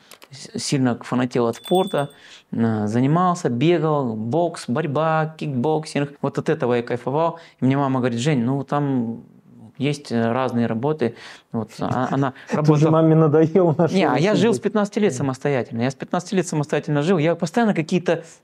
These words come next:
Speaker 1: какие-то мутки делал, бизнесовые. Где-то что-то купил, что-то продал. То есть вот такие вот у меня были вещи. Ну, первая работа у меня появилась, ну, я официально пошел в двадцать два года, наверное, где-то так. А жил я с пятнадцати лет.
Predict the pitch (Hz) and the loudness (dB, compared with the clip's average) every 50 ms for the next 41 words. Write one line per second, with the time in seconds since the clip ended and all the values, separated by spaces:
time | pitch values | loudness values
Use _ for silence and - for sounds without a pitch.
0 | - - 165 180 - - 165 151 160 185 185 165 - - 151 131 123 131 127 123 | -6 -4 -2 0 0 2 4 4 6 4 4 2 -2 -4 -4 0 0 2 2 2
1 | 120 120 123 131 131 151 147 165 175 160 - 196 160 131 131 127 120 - - 131 | 0 0 0 0 2 2 2 2 2 2 2 0 0 0 0 0 -2 -2 -4 -2
2 | 131 147 170 - 202 - - - - - - 226 170 - 151 135 123 - - 156 | 0 0 0 -2 -4 -6 -6 -6 -4 -2 -2 -2 -4 0 -2 -2 -2 0 -4 -4
3 | - 208 202 - 214 196 165 160 143 139 - - - - - - - 156 151 160 | -2 -4 -4 -2 -4 -2 0 0 0 0 -2 -6 -12 -20 -12 -6 -4 -2 0 0
4 | 175 175 - 190 - - 196 147 131 120 - 127 127 127 127 120 120 127 120 123 | 0 0 -2 -2 0 2 2 2 2 2 0 0 2 2 2 2 2 2 2 0
5 | 120 123 127 127 113 - - 139 151 156 151 156 - - - - 180 170 175 165 | 0 0 0 -2 -2 -2 -2 0 0 0 0 -2 -8 -10 -4 -2 0 2 2 2
6 | 165 170 190 233 226 180 151 147 147 143 - 139 131 135 156 170 147 135 - - | 2 2 0 0 0 0 0 0 0 0 0 0 0 2 2 2 0 0 -2 -4
7 | - 123 123 120 117 - 123 120 - 143 131 123 120 120 - - 123 - 143 139 | -4 -2 -2 -2 -2 -4 -6 -4 -2 -2 -2 0 -2 -4 -4 -6 -6 -2 -2 -2
8 | 139 - - - _ _ - 117 131 139 - - 120 113 120 123 123 110 113 107 | -4 -6 -12 -20 _ _ -6 -4 -4 -4 -2 -4 -2 -2 0 -2 -2 -2 -2 -4
9 | 104 104 110 110 110 107 - 107 104 110 110 - - - - - - - - 120 | -4 -4 -6 -8 -8 -10 -8 -8 -6 -6 -6 -6 -8 -10 -10 -10 -8 -8 -6 -6
10 | 120 120 156 196 202 175 - - - - 147 143 143 - - 143 135 123 123 | -4 0 0 0 0 0 -2 -4 -8 -4 -4 -4 -4 -4 -6 -4 -4 -4 -4